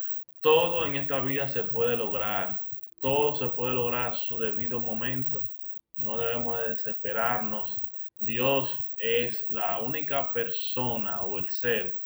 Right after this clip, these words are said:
que tiene la potestad de escribir nuestra historia.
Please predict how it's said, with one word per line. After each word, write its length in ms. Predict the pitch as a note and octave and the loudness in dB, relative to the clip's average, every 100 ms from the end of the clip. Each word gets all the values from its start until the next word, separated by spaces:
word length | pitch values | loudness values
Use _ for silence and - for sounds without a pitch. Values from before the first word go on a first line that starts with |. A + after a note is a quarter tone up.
| - - - - | -20 -20 -20 -6
que 160 | G#2+ | -6
tiene 680 | G2 A#2+ B2+ B2 A2+ G2+ - - _ _ _ | -4 0 2 2 0 -6 -14 -20 _ _ _
la 600 | A2+ A2 G#2 G2+ G2 - - | -8 -2 0 0 -4 -8 -6
potestad 920 | A2+ - A2+ - - B2+ A2+ G#2+ - | -6 -4 -8 -8 -2 2 2 2 -6
de 260 | - - G#2 | -12 -6 -4
escribir 560 | - - G#2+ G#2 A#2+ A#2+ | -6 -10 -10 -6 -4 -4
nuestra 380 | A#2 A#2+ - | -6 -8 -12
historia. 680 | G2+ - - E3+ B2 F#2+ | -16 -16 -6 -2 -2 -4